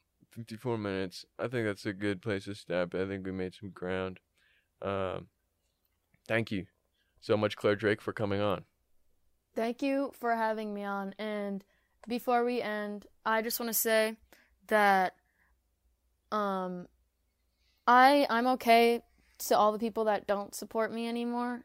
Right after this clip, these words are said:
Speaker 2: and, like, that's completely fine. And I do apologize to all the people that were affected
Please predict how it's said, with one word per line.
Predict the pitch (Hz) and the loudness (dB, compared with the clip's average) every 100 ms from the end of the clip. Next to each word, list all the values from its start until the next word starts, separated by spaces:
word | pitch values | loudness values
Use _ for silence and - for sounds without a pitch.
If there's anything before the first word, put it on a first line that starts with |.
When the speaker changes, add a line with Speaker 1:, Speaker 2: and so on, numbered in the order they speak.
| - | -8
Speaker 2:
and, | 214 | -6
like, | 208 202 | -4 -2
that's | 214 202 - | -2 -4 -4
completely | 220 - 214 202 208 | -8 -2 0 0 -2
fine. | - 202 202 208 226 _ _ _ _ _ - | -4 -4 -4 -4 -8 _ _ _ _ _ -2
And | 226 220 208 196 190 _ _ _ _ _ | 0 2 2 0 -4 _ _ _ _ _
I | - 240 | 2 4
do | 233 247 | 4 4
apologize | 240 226 214 208 202 202 196 196 | 4 2 2 2 0 0 0 -4
to | - | -4
all | 208 202 | 0 -2
the | |
people | 196 220 214 | -2 -6 -4
that | 202 202 190 - _ | -2 -2 -2 -6 _
were | 202 208 202 196 - - | -4 0 2 0 -4 -10
affected | 196 214 202 - 202 190 | -4 -2 -2 0 -2 -2